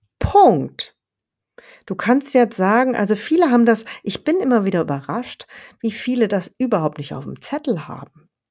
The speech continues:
Aber es ist so. Es ist einfach so. Guck dich um, welche Texte brauchst du? Ähm, viele sagen dann immer, „Ah, nee, aber ich möchte doch eigentlich lieber meine Arbeit machen, meine eigentliche Arbeit.“ Ja,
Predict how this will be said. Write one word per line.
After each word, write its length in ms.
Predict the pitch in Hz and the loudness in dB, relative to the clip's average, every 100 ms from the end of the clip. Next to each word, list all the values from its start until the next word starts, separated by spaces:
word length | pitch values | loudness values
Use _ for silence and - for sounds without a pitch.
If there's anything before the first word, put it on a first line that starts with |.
| _ _ _ _ _ - | _ _ _ _ _ -2
Aber 220 | 156 127 | 0 0
es 80 | 139 | -2
ist 220 | - - | -6 -6
so. 260 | 190 180 - _ _ - | -10 -10 -18 _ _ -10
Es 200 | 156 - | -10 -4
ist 280 | 247 247 - | -4 -4 -4
einfach 360 | 226 220 233 220 | -4 -2 -2 -4
so. 320 | 208 196 208 | 0 0 0
Guck 360 | 202 247 247 | -2 -2 -2
dich 240 | - 247 - | -4 -4 -2
um, 320 | 208 208 190 | 0 0 2
welche 300 | 175 202 233 | 2 2 -2
Texte 440 | - 208 - 233 | -2 -6 -4 -4
brauchst 480 | 220 196 185 190 - | -2 2 2 0 -2
du? 160 | 185 180 - - - - - | -4 -4 -10 -18 -18 -20 -6
Ähm, 540 | 190 170 160 156 151 _ _ _ _ _ _ - - | 0 2 2 -2 -6 _ _ _ _ _ _ -18 -12
viele 280 | - 180 185 | -4 0 2
sagen 240 | 180 175 | 2 2
dann 120 | 156 | 0
immer, 120 | 143 139 - - - | -2 -4 -10 -16 -6
„Ah, 340 | 294 294 285 | -4 -2 -2
nee, 200 | 277 285 | 0 -2
aber 100 | 269 | -4
ich 120 | 247 | -6
möchte 240 | 269 247 262 | -6 -4 -2
doch 120 | 240 | -2
eigentlich 320 | - 226 214 | -2 -4 -2
lieber 200 | 220 190 | -4 -4
meine 340 | 165 156 147 - | -4 -4 -4 -6
Arbeit 440 | 269 311 254 233 | -8 -6 -6 -6
machen, 220 | 156 156 | -8 -6
meine 300 | 156 151 151 | -4 -4 -2
eigentliche 560 | 233 320 254 180 - - | -2 -2 -4 -8 -8 -12
Arbeit.“ 600 | 143 139 143 - - - _ _ _ _ _ _ _ _ _ | -14 -14 -16 -18 -20 -20 _ _ _ _ _ _ _ _ _
Ja, 560 | - 151 139 151 269 | -12 -8 -4 -2 -2